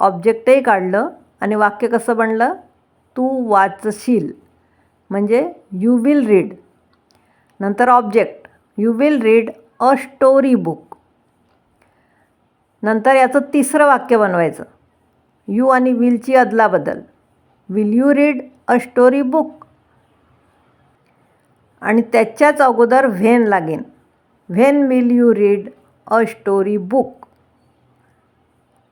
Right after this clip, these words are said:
असं डब्ल्यूएच वर्डचं वाक्य तयार होते. आता हे दुसरं उदाहरण बघा. त्यांनी किती साखर विकत घेतली?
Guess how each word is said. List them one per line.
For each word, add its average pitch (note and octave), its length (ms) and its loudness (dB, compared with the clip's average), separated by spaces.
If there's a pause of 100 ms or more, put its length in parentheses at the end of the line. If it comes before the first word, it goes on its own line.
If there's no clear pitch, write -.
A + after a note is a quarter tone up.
(100)
असं G#3+ 340 0
डब्ल्यूएच A3+ 500 0
वर्डचं A3 420 -2
वाक्य G3+ 360 0 (140)
तयार F3 260 2
होते. - 340 -10 (2000)
आता A#3 240 -2
हे C#4 100 4
दुसरं C#4 380 0
उदाहरण G3+ 460 0
बघा. D#3 220 -6 (800)
त्यांनी B3 640 0 (100)
किती A#3+ 480 -6
साखर G#3+ 720 -2
विकत F#3 640 -6
घेतली? E3 800 -6